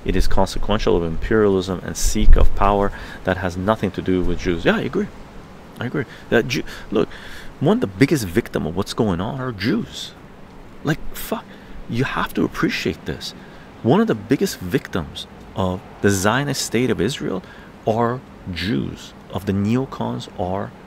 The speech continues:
Jews. Like, fuck. It's, it's my love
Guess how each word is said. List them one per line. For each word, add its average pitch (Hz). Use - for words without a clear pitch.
Jews. -
Like, 101
fuck. -
It's, -
it's -
my 143
love 139